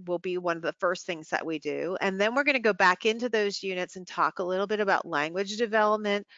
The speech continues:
what it is, how Gee Whiz addresses language development, but also how you can address language development. As Sherry mentioned earlier, there is a question tab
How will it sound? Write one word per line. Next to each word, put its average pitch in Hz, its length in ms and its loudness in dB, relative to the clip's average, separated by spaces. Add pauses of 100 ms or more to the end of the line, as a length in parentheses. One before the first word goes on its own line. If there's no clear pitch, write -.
(200)
what 175 260 2
it 233 160 6
is, 190 580 4
how 196 240 2
Gee 208 220 -4
Whiz 226 180 2
addresses 220 540 0
language 180 340 -2
development, 165 440 -4
but 180 120 0
also 190 300 0
how 165 220 0
you 165 340 -8
can 165 160 -12
address 139 360 -8
language 156 380 -6
development. - 580 -2 (540)
As 226 180 6
Sherry 285 300 6
mentioned 240 460 0
earlier, 240 580 6
there 214 180 4
is 196 140 0
a 185 140 2
question 240 640 -2
tab 185 580 4